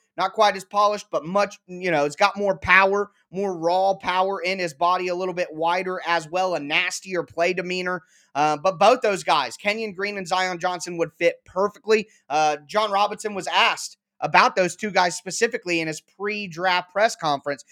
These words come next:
that him and Mike Vrabel did on Thursday. And, you know, he had nothing but great things to say about both those players. So I think they'd be great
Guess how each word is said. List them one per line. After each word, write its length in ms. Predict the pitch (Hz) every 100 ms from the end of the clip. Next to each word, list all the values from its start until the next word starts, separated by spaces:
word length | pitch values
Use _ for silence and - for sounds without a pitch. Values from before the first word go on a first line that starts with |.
| -
that 80 | 151
him 140 | 175 202
and 100 | 185
Mike 200 | 175 165
Vrabel 320 | 185 180 165
did 200 | 175 180 -
on 220 | 180 165
Thursday. 580 | 165 180 170 180 190 180
And, 160 | 135 - _ _ _ _ _ _ _ _ _
you 80 | 160
know, 100 | 190
he 80 | 214
had 140 | 214
nothing 260 | 190 214 233
but 120 | 202
great 220 | 170 208
things 220 | 208 208 170
to 80 | 185
say 220 | 214 226
about 260 | 170 170
both 200 | 165 180
those 160 | 185 170
players. 340 | - 196 170
So 60 | 160
I 60 | 160
think 180 | 180
they'd 160 | 180 160
be 80 | 147
great 340 | 139 160 170